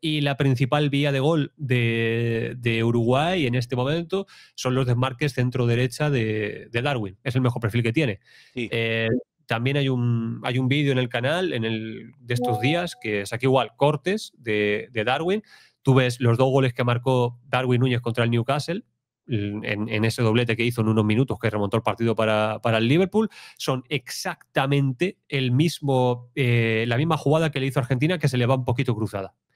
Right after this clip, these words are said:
Speaker 1: Es lo
Speaker 2: Sí.
Speaker 1: mismo. Es un balón largo, plano, raso, no es un pelotazo, es un buen balón largo
Speaker 2: Un
Speaker 1: de,
Speaker 2: pase,
Speaker 1: de
Speaker 2: pase largo, ahí va.
Speaker 1: Araujo. Eh, Otamendi al espacio no puede con Darwin y a Da-, y Darwin cruza demasiado la pelota, pero es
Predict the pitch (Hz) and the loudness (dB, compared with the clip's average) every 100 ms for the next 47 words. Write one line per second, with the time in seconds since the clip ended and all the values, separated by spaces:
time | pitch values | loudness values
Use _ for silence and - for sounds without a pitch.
0 | _ - 175 147 147 113 98 92 _ _ | _ -6 -2 2 2 2 -2 -6 _ _
1 | _ _ _ - 135 131 135 131 139 143 | _ _ _ -6 -4 -4 0 2 4 2
2 | - _ _ _ - 139 156 180 202 190 | -2 _ _ _ 0 2 2 2 0 0
3 | 147 180 165 160 160 139 170 156 160 131 | 0 2 2 2 2 2 2 2 0 -2
4 | 123 127 113 110 - - 127 120 131 120 | -2 0 0 0 -4 -6 -2 0 2 4
5 | 143 165 127 117 113 110 110 135 127 143 | 4 4 2 2 0 0 0 0 2 4
6 | 113 113 120 117 113 135 113 98 151 185 | 2 0 -2 -2 0 2 2 0 -2 -4
7 | 233 _ _ _ _ _ _ _ _ _ | -6 _ _ _ _ _ _ _ _ _
8 | _ - 139 123 120 120 120 123 123 123 | _ -6 -2 0 2 2 2 2 0 0
9 | 127 135 120 117 - 113 107 131 127 113 | 0 0 0 -2 -4 -4 -2 -2 0 0
10 | 107 110 98 127 113 107 107 131 180 220 | 0 0 2 2 2 2 0 0 0 -2
11 | 240 _ _ 151 139 131 123 120 120 131 | -4 _ _ -4 -2 0 0 0 -2 -2
12 | 131 117 113 123 135 123 151 143 120 117 | 0 0 2 2 2 2 4 4 0 0
13 | 131 117 104 117 113 95 110 120 147 - | 0 0 0 0 -2 -2 -2 0 -2 -4